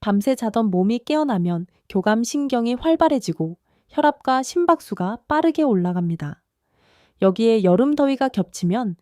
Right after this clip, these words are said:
혈관이 수축과 확장을 반복하면서 심장에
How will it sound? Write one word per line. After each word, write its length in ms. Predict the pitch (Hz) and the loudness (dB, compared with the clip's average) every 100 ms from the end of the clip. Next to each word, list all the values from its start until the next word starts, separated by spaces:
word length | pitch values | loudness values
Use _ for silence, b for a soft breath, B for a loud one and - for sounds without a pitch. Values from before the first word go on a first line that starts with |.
| _ _ | _ _
혈관이 520 | - 330 311 285 294 | -2 2 2 0 -2
수축과 560 | - 359 - 339 302 | -4 -6 -4 -2 0
확장을 400 | 285 285 - 269 | 0 -2 -4 -2
반복하면서 920 | 262 208 180 208 - 185 165 165 247 185 b b b | -2 -2 -2 -4 -4 -4 -4 -4 -6 -8 b b b
심장에 560 | - 294 277 262 247 | -6 -4 -2 -2 -2